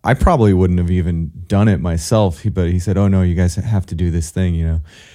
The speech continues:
And so we did it, and we, you know, there was a, a, a local round and then, like, a state round, a regional round. We kept on winning,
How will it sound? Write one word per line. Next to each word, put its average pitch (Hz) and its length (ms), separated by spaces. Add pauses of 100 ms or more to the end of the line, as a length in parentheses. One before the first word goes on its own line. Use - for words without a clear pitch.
(180)
And 127 100
so 160 120
we 160 100
did 160 240
it, 190 160
and 135 160
we, 131 320 (220)
you 131 160
know, 131 100
there 120 120
was 110 260
a, 85 760 (240)
a, - 40
a - 20
local 131 460
round 113 500
and 98 140
then, 92 200
like, 87 200
a 69 80
state - 320
round, 101 340
a 92 60
regional 98 340
round. 92 280 (280)
We 135 140
kept 202 260
on 92 260
winning, 90 500